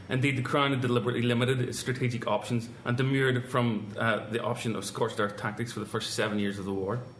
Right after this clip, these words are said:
Both the Crown and Irish Confederates had planned or used crop destruction for military purposes before sixteen hundred,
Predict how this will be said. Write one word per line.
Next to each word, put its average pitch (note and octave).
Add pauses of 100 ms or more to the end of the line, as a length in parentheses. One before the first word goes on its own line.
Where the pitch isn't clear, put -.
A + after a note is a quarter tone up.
(720)
Both C#3+
the B2+
Crown D#3
and B2
Irish B2
Confederates A#2+
had B2+
planned A2+
or A2
used A2+
crop A#2
destruction G#2+
for A2+
military A2
purposes -
before G#2+
sixteen G#2
hundred, G#2